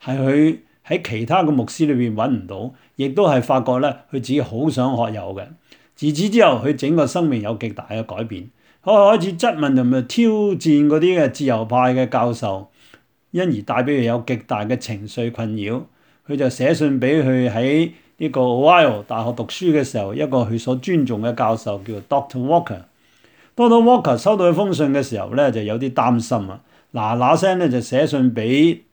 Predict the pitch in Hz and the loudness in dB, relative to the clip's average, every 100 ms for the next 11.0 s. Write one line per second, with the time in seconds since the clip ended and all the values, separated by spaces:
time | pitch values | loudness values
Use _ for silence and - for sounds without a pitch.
0 | _ 160 160 131 156 139 120 120 110 123 | _ -6 -2 2 2 2 -2 -4 -4 -2
1 | 151 160 117 143 151 127 135 143 160 160 | 0 2 2 0 0 0 0 0 2 2
2 | 156 - 160 131 - _ _ _ _ _ | 0 4 4 4 -2 _ _ _ _ _
3 | _ _ _ _ - 160 185 190 190 - | _ _ _ _ -2 2 4 2 0 -6
4 | - - 156 147 147 143 131 - - 220 | -16 0 2 4 4 0 -4 -6 2 2
5 | 202 208 160 143 156 135 131 127 123 135 | 4 4 4 4 2 0 0 2 2 0
6 | - 104 107 135 131 123 113 123 135 180 | -2 -8 -4 -2 0 0 0 -2 0 0
7 | 143 98 104 104 113 180 240 - _ _ | 0 -6 -6 -4 -2 -2 -4 -12 _ _
8 | - 107 131 - _ _ _ 123 151 170 | -8 -4 -4 -8 _ _ _ -4 0 -2
9 | - - 131 123 147 190 165 120 131 160 | -4 -6 -4 -2 -2 -4 -2 0 4 4
10 | 160 127 113 107 113 143 127 117 107 - | 4 0 -2 -2 -4 -6 -4 -4 -4 -10